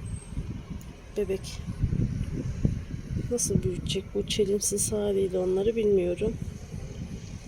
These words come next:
Ama, e,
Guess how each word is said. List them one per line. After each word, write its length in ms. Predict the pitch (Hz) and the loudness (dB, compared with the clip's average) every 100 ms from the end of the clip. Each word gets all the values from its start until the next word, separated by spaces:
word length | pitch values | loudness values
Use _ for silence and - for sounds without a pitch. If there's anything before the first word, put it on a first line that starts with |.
| - - - - - - - - - - - - - - - - - - - - - | -6 -2 0 0 0 2 4 2 2 -2 -2 -2 -2 -4 -10 -12 -12 -4 4 8 8
Ama, 260 | 233 247 254 - - - - - - - - - - - | 8 4 2 -8 -14 -16 -16 -14 -12 -12 -10 -8 -8 -4
e, 360 | 196 202 202 196 | 0 2 2 0